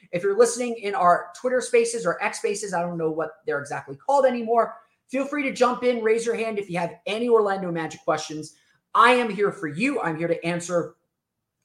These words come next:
any questions you might have about the team, about anything going on. We'll update some news here coming up in just a moment. I just wanna get to some of the comments here on our YouTube page. Um,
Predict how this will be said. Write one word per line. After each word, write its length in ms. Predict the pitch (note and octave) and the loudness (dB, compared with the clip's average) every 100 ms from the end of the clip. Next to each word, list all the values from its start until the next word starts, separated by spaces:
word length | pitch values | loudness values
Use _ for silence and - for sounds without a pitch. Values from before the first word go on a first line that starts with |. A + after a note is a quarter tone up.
| - | 0
any 200 | - A#3+ | 2 2
questions 500 | - A#3 - G#3 G3+ | 2 0 0 -4 -6
you 80 | G3+ | 0
might 160 | G3 F3 | 2 2
have 300 | F#3 F#3 - | 2 0 0
about 220 | D#3+ D#3 | -2 -2
the 80 | D3+ | -4
team, 520 | - C#4 C4 B3 A#3 - _ | -8 -8 -4 -4 -6 -14 _
about 260 | E3+ E3+ E3+ | 2 2 2
anything 400 | G#3+ A#3 A#3 A3 | -2 0 -2 0
going 280 | G3+ G3+ F#3 | 0 0 0
on. 160 | F#3 | 0
We'll 140 | F3+ F3 | 0 0
update 380 | F#3 F#3 G3 E3+ | -2 0 -4 -4
some 220 | F#3 E3+ | -6 -4
news 260 | E3 D#3+ | -4 -4
here 320 | - D#3+ D#3 - _ _ | -4 0 0 -4 _ _
coming 280 | G#3 G3+ F#3+ | -2 0 0
up 200 | F#3 E3+ | 0 -2
in 100 | E3 | -2
just 160 | D#3+ | -2
a 40 | E3 | -2
moment. 180 | E3 F3 | -2 0
I 80 | A3 | 0
just 140 | A3 | 2
wanna 120 | A3+ | 2
get 200 | G3+ G3+ | 2 -2
to 100 | G3+ | -2
some 160 | F#3 F#3 | -6 -6
of 40 | |
the 60 | E3 | -6
comments 480 | - F3+ F3+ E3+ - | -2 -2 -2 -4 -4
here 340 | E3+ D#3 - _ _ _ | -2 -2 -6 _ _ _
on 260 | F#3 G3 G#3+ | 2 4 2
our 320 | - F3 D#3+ | 6 6 6
YouTube 560 | C#3+ F3 A3+ G#3+ A3 F3+ | 2 -2 -4 -4 -8 -4
page. 400 | G#3+ G3+ F#3+ - - _ _ E3 | 0 2 0 -4 -16 _ _ 4
Um, 420 | E3 E3 E3 | 6 6 2